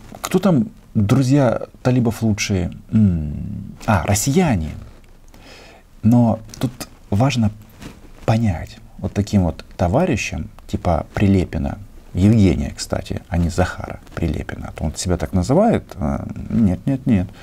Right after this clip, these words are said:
вы, м, <laughs> С Б У не проведете. Они нам, м, угрожают, а, войной, да? Убийствами. Но в отличие, <laughs> а,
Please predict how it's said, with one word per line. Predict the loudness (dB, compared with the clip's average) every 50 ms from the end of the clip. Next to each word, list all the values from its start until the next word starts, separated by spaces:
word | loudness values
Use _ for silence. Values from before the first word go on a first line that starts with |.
| -18 -16 -16 -16 -16 -16 -8 -4
вы, | 0 2 4 4
м, | 4 4 4 4 4 4 4 4 2 2 2 2 2 0 0 -2 -6 -6 -4
<laughs> | -4
С | 0 0 2
Б | 4 4
У | 4 2
не | 2 0 -2
проведете. | 0 2 2 4 4 4 4 4 2 2 2 0 0 0 -6 -6 -6 -12 -20 -20 -20 -20 -18 -18 -16 -16 -16 -16 -16 -18 -18 -20 -20 -20 -20 -20 -10 -2
Они | 0 4 6 6 6 6
нам, | 4 4 0
м, | -2 -2 0 0 2 4 4 4 4 4 2 2 0 -4 -8 -12 -8 -2
угрожают, | -2 0 0 0 -2 0 0 0 -2 -2 -4 -8 -14 -10 -4 0
а, | 2 2 4 4 4 2 2 0 -2 -4 -8 -14 -20 -20 -20 -20 -20 -20 -20 -20 -20 -20 -20 -20 -20 -20 -12 -4
войной, | -2 2 2 4 4 6 4 4 2 0 -2 -4
да? | -4 0 2 4 4 4 4 2 0 -6 -20 -20 -20 -20 -20 -20 -20 -20 -20 -20 -20 -20 -20 -20 -20 -20 -20 -20 -20 -8 0 2
Убийствами. | 2 4 6 4 4 4 2 0 -2 -2 0 0 0 -2 -2 -6 -10 -14 -20 -20 -20 -20 -20 -20 -20 -20 -20 -20 -20 -20 -20 -20 -20 -20 -20 -20 -20 -12 -4 0
Но | 2 2
в | 2
отличие, | 2 4 2 2 2 2 0 0 0 0 -2 -4 -6 -6 -4 -4 -2 -2 -2 -2 -2 -4 -6 -18 -14
<laughs> | -12 -10 -8 -6 -6 -6 -6 -8 -10 -16 -18 -14 -6 -2
а, | 0 2 2 2 2 2 0 0 -2 -2 -4 -4 -6